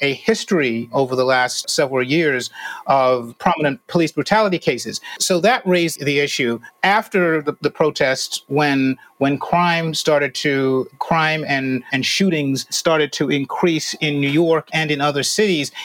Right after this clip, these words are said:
It put those two policy issues, police brutality on the one hand,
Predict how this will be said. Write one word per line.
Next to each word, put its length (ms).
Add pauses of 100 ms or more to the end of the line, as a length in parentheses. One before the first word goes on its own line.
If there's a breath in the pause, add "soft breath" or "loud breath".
It 240
put 360
those 280
two 340
policy 600
issues, 340 (160 loud breath)
police 260
brutality 640
on 180
the 40
one 200
hand, 320